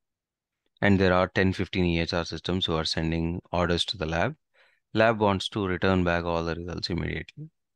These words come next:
So lab has an interface on Mirth Connect, and there is only single source, because for lab, all the requests that they are receiving is orders and results.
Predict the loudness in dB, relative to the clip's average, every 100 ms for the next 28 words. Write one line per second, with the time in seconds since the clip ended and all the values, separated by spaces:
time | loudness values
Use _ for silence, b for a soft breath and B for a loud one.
0 | _ _ _ _ _ _ _ _ _ _
1 | _ _ -6 2 6 6 6 4 4 4
2 | 0 -2 -4 -4 -12 _ _ _ _ _
3 | 0 4 4 4 0 -4 -4 -4 -12 _
4 | _ _ _ 2 4 4 2 0 -4 0
5 | 2 0 2 4 4 2 2 2 0 -4
6 | -8 -8 -10 -10 -14 -4 -2 0 -2 -2
7 | -8 -4 -2 0 2 0 -2 -16 -14 -2
8 | 2 2 2 0 -2 -6 _ _ _ _
9 | _ _ _ _ _ _ _ _ _ -6
10 | -6 2 2 4 2 2 0 -2 -4 -2
11 | -2 0 -2 -4 0 2 2 0 -2 -2
12 | -6 -8 -16